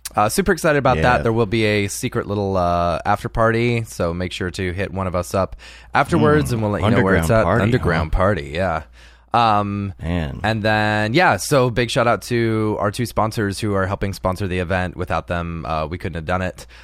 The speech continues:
Speaker 1: Uh, uh, Maxon and Otoy, big shout out to them for helping us out with this, uh, with this, helping put on this event. So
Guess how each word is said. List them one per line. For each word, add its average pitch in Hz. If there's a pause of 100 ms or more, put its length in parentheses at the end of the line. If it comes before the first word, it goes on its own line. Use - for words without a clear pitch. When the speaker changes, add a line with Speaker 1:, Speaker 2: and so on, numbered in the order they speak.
(160)
Speaker 1:
Uh, 80 (100)
uh, 73
Maxon 101
and 92
Otoy, 82
big 87
shout 85
out 69
to 92
them 80
for 78
helping 87
us 78
out 78
with 78
this, -
uh, -
with 92
this, - (160)
helping 101
put 92
on 85
this 78
event. 65 (120)
So 85